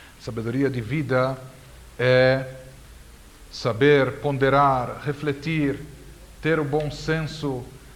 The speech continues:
saber escolher a postura certa a cada momento, a cada instante, agir com sabedoria. E hoje em dia nós estamos inundados de conhecimento, mas falta inteligência e falta muito mais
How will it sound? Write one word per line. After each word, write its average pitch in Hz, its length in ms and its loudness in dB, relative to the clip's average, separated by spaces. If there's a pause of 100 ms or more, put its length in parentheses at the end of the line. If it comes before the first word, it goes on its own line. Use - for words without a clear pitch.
saber 156 360 0
escolher 156 920 2
a 135 80 0
postura 170 680 -2
certa 160 800 0 (460)
a 135 100 -2
cada 160 320 0
momento, 143 680 -2 (240)
a 127 100 -6
cada 151 380 -2
instante, 139 840 -4 (580)
agir 139 580 -4 (560)
com 135 380 -2 (180)
sabedoria. 117 760 -4 (920)
E 185 60 -2
hoje 175 180 0
em 165 60 -4
dia 170 200 2
nós 151 160 -2
estamos 135 360 -4
inundados 127 680 0
de 123 80 -8
conhecimento, 135 640 -4
mas 131 220 -4
falta 151 260 -2
inteligência 139 560 -2
e 160 40 0
falta 165 340 0
muito 151 460 -4
mais 143 560 2